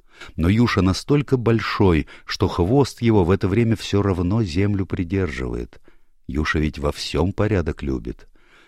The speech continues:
Юше подвластны все богатства подземные и подводные. Успевает он во время полета их отмерить и людям раздать. И раньше никогда люди с ним не спорили, верили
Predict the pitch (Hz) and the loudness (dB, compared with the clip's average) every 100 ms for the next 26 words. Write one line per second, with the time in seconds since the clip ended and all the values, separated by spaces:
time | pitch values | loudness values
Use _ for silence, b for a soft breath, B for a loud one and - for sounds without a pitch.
0 | b - 69 98 98 90 78 71 85 95 | b -4 -2 0 0 0 0 0 2 2
1 | - 90 - 82 76 80 71 92 - 101 | 0 -4 -2 -2 0 0 0 -2 -2 -4
2 | - 76 69 67 85 92 95 90 85 71 | -2 -2 -4 -2 0 2 2 0 -2 -2
3 | 71 98 107 85 67 57 - B B B | -2 -2 -2 -2 -4 -6 -12 B B B
4 | B 90 - 92 101 120 117 117 113 104 | B -2 0 4 6 6 4 2 4 4
5 | 110 113 110 101 98 107 - 92 - 76 | 4 4 2 2 4 2 2 0 2 -2
6 | - 71 71 113 127 131 - - B 95 | -2 -2 2 4 4 2 -2 -12 B 0
7 | 90 73 67 78 85 85 85 - 78 76 | 2 2 0 -2 -2 -2 -4 -8 -4 -4
8 | 64 64 65 - - - B B B B | -4 -6 -6 -8 -18 -20 B B B B
9 | 98 98 127 127 - 113 107 123 143 - | 2 4 4 2 0 2 4 4 2 0
10 | 135 127 117 120 117 92 104 92 92 - | 0 0 2 4 4 4 2 2 0 0
11 | 92 90 92 - 95 85 71 64 - b | 0 0 -2 -4 -2 0 0 0 0 b
12 | b - - - 110 113 76 60 | b -8 -6 0 2 4 2 -4